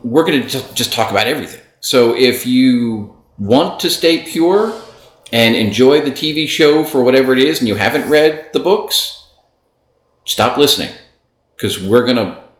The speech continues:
we're gonna talk about everything. And there's a lot of stuff in there, I think, that is going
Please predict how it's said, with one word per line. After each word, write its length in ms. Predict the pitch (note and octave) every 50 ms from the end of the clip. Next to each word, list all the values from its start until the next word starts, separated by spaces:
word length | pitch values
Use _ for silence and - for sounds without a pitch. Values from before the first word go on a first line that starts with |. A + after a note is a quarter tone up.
| _ _ _ _ _ _ _ _ _ - - _ _ _ _
we're 140 | - A#2 B2+
gonna 120 | D#3 D#3 C3
talk 180 | D#3+ E3 D#3+
about 180 | D#3+ E3 E3+ F3
everything. 400 | G3 C3+ C3 - - C2 - - - _
And 200 | - A2 A#2 A#2
there's 180 | A#2+ A2 G#2+ G#2+
a 60 | G#2+
lot 260 | G#2 A2+ A#2+ C3 C3
of 80 | B2+ -
stuff 340 | - - - B2 B2+ B2+ A#2+
in 140 | G2+ F#2
there, 180 | F#2 F#2 F2 F2
I 120 | E2 E2
think, 460 | E2 - - F#2 F2+ F2 F2 - - -
that 600 | F2+ E2+ E2+ D#2+ D#2+ D#2+ - - - - - _ _ _ _ _ _ _ _ _
is 460 | G#2+ F#2+ F#2 F#2 F2+ F2 E2+ E2 E2+
going 720 | - - - G#2 G2+ G#2 G#2 G2 F#2+ F2+ F#2 F#2 F#2 F2